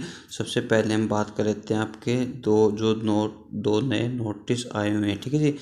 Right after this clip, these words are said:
सबसे पहले आप देख सकते हो, एग्जाम शेड्यूल आपका आया हुआ है, ऑफ वार अटेंडेंट का, ठीक है जी।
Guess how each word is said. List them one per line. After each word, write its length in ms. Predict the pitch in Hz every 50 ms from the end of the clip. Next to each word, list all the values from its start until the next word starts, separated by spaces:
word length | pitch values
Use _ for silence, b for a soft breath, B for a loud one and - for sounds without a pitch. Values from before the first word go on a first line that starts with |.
| B B B B B - -
सबसे 240 | - - - - -
पहले 260 | - 110 104 107 107
आप 200 | 107 104 - 123
देख 180 | 120 110 107
सकते 200 | - 123 123 120
हो, 60 | 107 110
एग्जाम 360 | 110 107 110 107 107 107 107
शेड्यूल 440 | - - 104 104 107 107 107 107 104
आपका 380 | 101 101 101 - - - 101
आया 180 | 95 98 101 104
हुआ 220 | 107 113 123 135
है, 100 | 143 147 147 B B B B _ -
ऑफ 260 | 104 110 113 113 110 -
वार 240 | 104 104 104 101 98
अटेंडेंट 580 | 101 98 98 95 101 101 104 101 104 98 101
का, 160 | - - 104 98
ठीक 260 | 101 - 110 117 135
है 80 | 143
जी। 200 | 143 147 147 143